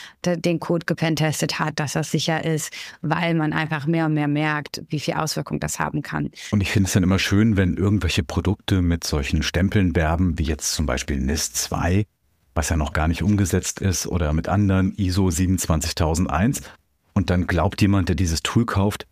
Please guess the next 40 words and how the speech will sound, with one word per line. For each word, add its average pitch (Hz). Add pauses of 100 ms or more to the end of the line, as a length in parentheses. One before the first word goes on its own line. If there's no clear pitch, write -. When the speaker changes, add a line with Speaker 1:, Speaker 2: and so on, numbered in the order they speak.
(180)
Speaker 2:
damit 80
wäre 85
ja 92
auch 78
schon -
der 69
Standard 85
umgesetzt. - (240)
Aber -
es -
geht 98
um -
sehr 107
viel -
organisatorische 98
Dinge. 76
Es -
geht 80
darum, 82
dass 80
ein 76
Management 87
eingebunden 80
ist, - (280)
dass 78
ich 80
bestimmte -
Dinge 98
regelmäßig 87
tue, 82
dass 85
ich -
eine 90
Awareness 87
habe, 80 (280)
dass 80
ich -
Prozesse 90
Speaker 1:
Ja. - (280)
Speaker 2:
verfolge. 92